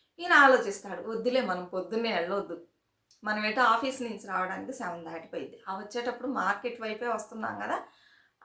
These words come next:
ఆ టైంలో తెచ్చుకుందాం." ఎందుకు ఆ టైంలో తెచ్చుకుందాం? పొద్దునే దిగిన వెజిటేబుల్స్ అన్నీ అమ్ముడు పోతాయి, ఇంకా ఏవో కొన్ని ఉంటాయి అన్నమాట.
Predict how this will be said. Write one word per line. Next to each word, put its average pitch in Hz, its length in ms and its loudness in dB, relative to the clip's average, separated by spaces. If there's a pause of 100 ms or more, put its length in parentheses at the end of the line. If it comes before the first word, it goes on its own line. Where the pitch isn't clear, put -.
(160)
ఆ 254 180 10
టైంలో 277 380 6
తెచ్చుకుందాం." 202 560 2
ఎందుకు 269 340 2
ఆ 277 140 8
టైంలో 262 380 6
తెచ్చుకుందాం? 220 680 0 (180)
పొద్దునే 254 460 2
దిగిన 214 320 -2
వెజిటేబుల్స్ 196 640 -4
అన్నీ 180 320 -4 (720)
అమ్ముడు 285 280 6
పోతాయి, 180 360 0 (300)
ఇంకా 285 220 -2
ఏవో 269 240 8
కొన్ని 233 280 4
ఉంటాయి 202 340 -2
అన్నమాట. 160 360 0